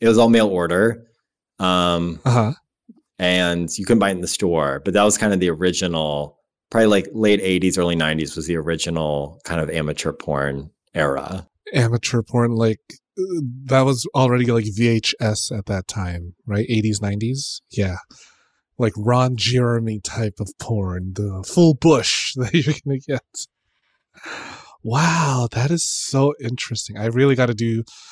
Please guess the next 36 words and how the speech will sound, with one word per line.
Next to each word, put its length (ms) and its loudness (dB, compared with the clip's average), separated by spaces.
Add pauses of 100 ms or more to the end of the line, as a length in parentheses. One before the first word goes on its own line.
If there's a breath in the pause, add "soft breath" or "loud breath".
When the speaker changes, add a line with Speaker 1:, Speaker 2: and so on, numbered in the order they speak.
(180 loud breath)
Speaker 2:
some 540 0
research. 680 0
<laughs> 280 -8
Just 380 2
imagine 380 4
my 180 2
Google 320 4
search 300 0
history, 440 2 (520 loud breath)
early 520 6
eighties 480 2
porn, 500 2
<laughs> 60 -6
and 140 0
then 160 4
someone 260 2
looks 220 0
through 180 0
my 280 4 (360 loud breath)
browser, 420 4
is 120 0
like, 100 4
"What 100 0
have 120 4
you 240 8
been 160 6
looking 260 2
at?" 180 -2
<laughs> 1600 -16
I 80 2
swear 260 4
to 80 8
God, 220 6
it's 160 0
research. 680 2
<laughs> 60 4